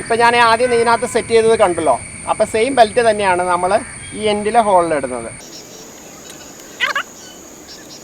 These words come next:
ഇപ്പം ഇത് ഈ ബെൽറ്റ് ഇത് തെറ്റാലിയുടെ ഇത് ഇത്രയും ഭാഗം വരെ ഏതാണ്ട് പകുതിയോടത്തോളം ഫ്രീ ആയിട്ടാണ് കിടക്കുന്നത്, കണ്ടില്ലേ? ഇനി നമുക്ക് ലോഡ് ചെയ്യാൻ ആകെ ഒരു ര-, ഒന്നര ചാനും കൂടെ ഉള്ളൂ. അപ്പോൾ ഈ ബെൽറ്റിന് ഒട്ടും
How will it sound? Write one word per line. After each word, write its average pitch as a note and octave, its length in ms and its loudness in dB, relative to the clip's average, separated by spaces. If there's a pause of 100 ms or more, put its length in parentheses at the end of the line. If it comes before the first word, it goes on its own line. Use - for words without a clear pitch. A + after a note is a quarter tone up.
(1900)
ഇപ്പം - 160 -6
ഇത് A#3+ 140 0
ഈ - 100 2
ബെൽറ്റ് G3+ 240 0
ഇത് G#3 100 -2 (440)
തെറ്റാലിയുടെ F#3 480 0
ഇത് F3+ 160 -2
ഇത്രയും A#3 560 -2
ഭാഗം E3+ 320 2
വരെ D#3 180 0
ഏതാണ്ട് F#3+ 320 -2
പകുതിയോടത്തോളം G3 720 -2
ഫ്രീ F3+ 140 -6 (100)
ആയിട്ടാണ് D#3 280 0
കിടക്കുന്നത്, A#2+ 340 -8
കണ്ടില്ലേ? E3 260 -4 (720)
ഇനി E3+ 160 -2
നമുക്ക് A3+ 240 -2
ലോഡ് A3+ 200 0
ചെയ്യാൻ A#3+ 220 2
ആകെ A3+ 220 -2
ഒരു A3 160 -2
ര-, G3+ 200 -2
ഒന്നര G#3 300 -2
ചാനും G3+ 280 0
കൂടെ G3+ 160 -4
ഉള്ളൂ. C#3 140 -4 (120)
അപ്പോൾ D#3 160 -10
ഈ - 100 -8
ബെൽറ്റിന് G#3 300 -4
ഒട്ടും A3 180 -8